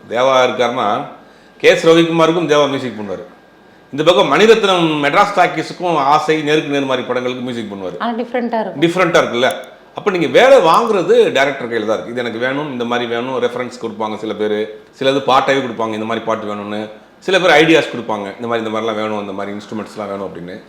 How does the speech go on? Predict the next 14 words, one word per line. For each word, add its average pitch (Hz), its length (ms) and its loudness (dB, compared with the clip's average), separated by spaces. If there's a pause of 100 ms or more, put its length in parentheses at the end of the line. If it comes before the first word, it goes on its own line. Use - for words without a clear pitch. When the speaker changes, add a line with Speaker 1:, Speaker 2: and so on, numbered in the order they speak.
(340)
Speaker 1:
But 185 100 -4
இதுல 151 460 4
ஏன் 139 240 0
விட்டுட்டாங்கன்னு 113 560 -4
தெரியல. 95 300 -10
ஏன்னா 151 140 -2
அதே 151 180 6
நேரத்துல 165 400 2
லோ-, 143 200 0
லோகேஷ் 165 340 2
வாங்குறாரு 123 280 0
இல்லையா, 113 240 0 (720)
நெல்சன் 147 380 -2
வாங்குறாரு 113 440 2